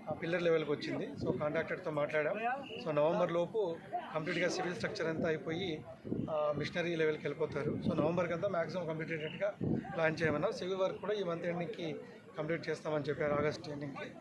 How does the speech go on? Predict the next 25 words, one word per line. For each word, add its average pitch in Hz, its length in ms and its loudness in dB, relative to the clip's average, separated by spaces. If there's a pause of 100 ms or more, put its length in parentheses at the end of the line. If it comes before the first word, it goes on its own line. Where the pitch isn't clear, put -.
(400)
So, 160 160 0
రిమైనింగ్ 185 380 4
అంతా 170 180 0
కలిపి 165 400 0 (520)
we 160 80 0
are 156 160 6
expecting 175 500 -2
from 151 280 -2
నవంబర్, 156 400 4 (640)
ఆ, 156 140 0
ఎండింగ్‌కి 170 520 0 (260)
తమ్ముడు 160 260 -2
ప్రాసెసింగ్ 156 400 0
యూనిట్ 156 220 -4
ఈ 147 140 -4 (280)
ఏరియాలో 151 400 0 (580)
వచ్చేటట్టుగా, 147 500 -2 (400)
ఆ, 151 60 -4 (260)
చర్యలు 156 300 0
తీసుకుంటున్నాం. 143 640 -4 (680)
So, 160 140 4
రెండోది 170 440 4
ఈరోజు 165 420 0
మీకు 151 200 -2
అందరికీ, 156 400 -2